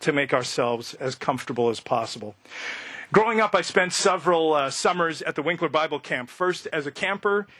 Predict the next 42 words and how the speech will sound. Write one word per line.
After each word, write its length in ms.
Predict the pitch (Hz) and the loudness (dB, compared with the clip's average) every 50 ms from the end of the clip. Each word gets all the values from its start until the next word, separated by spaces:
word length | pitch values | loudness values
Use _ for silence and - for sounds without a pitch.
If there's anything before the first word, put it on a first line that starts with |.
| - - - | -16 -8 -6
and 160 | 147 151 143 | -4 -2 0
then 200 | 175 175 175 165 | 0 0 0 -2
as 180 | 139 156 139 | -4 -6 -6
a 60 | 143 131 | -6 -6
counselor. 640 | - - 175 170 185 180 - - 139 117 110 107 - _ _ - | -2 0 0 0 0 -4 -4 -4 -4 -4 -4 -6 -12 _ _ -2
At 140 | 170 170 | 0 0
this 140 | - 214 202 | 2 0 0
camp, 320 | - - 240 226 214 190 - | 0 0 0 0 0 0 -2
they 120 | - 180 196 | -2 -2 -2
constructed 720 | - 214 190 170 - - - 202 196 - - 180 170 160 - | -2 -4 -4 -4 -4 0 0 0 0 0 0 -2 -2 -2 0
a 80 | 160 156 | -2 -2
rappelling 800 | 147 156 151 147 - - - - 185 185 170 160 151 147 135 131 - - _ _ - | 0 -2 -4 -4 -4 -8 -4 -4 -2 -2 -2 -4 -6 -8 -10 -12 -16 -20 _ _ -6
wall. 500 | 127 135 165 160 151 127 113 95 95 _ _ _ - - - - - | -2 0 2 2 2 2 0 -4 -8 _ _ _ -20 -20 -20 -6 0
Uh, 220 | - 160 151 156 151 | 2 2 2 2 0
rappelling 520 | - 170 165 - - 240 254 302 330 277 202 | 0 -2 -2 2 2 2 2 2 2 2 0
is 140 | 170 135 | 0 0
when 160 | 165 180 185 185 | -2 -2 -2 0
you 80 | 185 | 0
wear 180 | 160 180 196 196 | 2 2 2 2
this 180 | 165 165 - | 0 -2 -2
harness. 380 | - - 180 170 185 196 175 - | 0 0 0 0 0 -2 -4 -6
It 60 | 156 | -8
kinda 240 | - - 185 185 175 | -4 -4 -2 -2 0
looks 260 | 165 175 170 - - | 0 -2 -4 -4 -4
like 160 | 175 160 151 | -2 -2 -2
a 60 | - 143 | -4 -6
pair 220 | - - 170 156 | -4 -2 0 0
of 100 | 139 135 | 0 0
underwear 360 | 156 170 170 170 170 175 170 | -2 -2 -2 0 0 2 2
on 120 | 160 147 147 | 2 0 -2
the 100 | 143 151 | -4 -6
outside 280 | 160 170 - - 156 | -8 -6 -4 -2 -2
of 60 | 151 | -2
your 120 | 143 139 135 | -2 -6 -10
pants. 560 | - - 180 160 131 123 139 - - - - _ - - - - - - - | -8 -8 -6 -6 -6 -8 -10 -14 -16 -20 -20 _ -20 -20 -20 -20 -16 -6 -2
And, 320 | - 160 165 165 165 160 | 0 2 2 2 2 2
uh, 100 | 156 156 147 | 2 2 0
it's 160 | 160 - - | -4 -4 -2
made 200 | 175 190 196 196 | 0 0 2 2
up 100 | 190 - | 0 0
of 140 | 185 143 127 | -2 0 2
really 340 | 170 185 180 170 165 147 | 2 2 2 2 -2 -2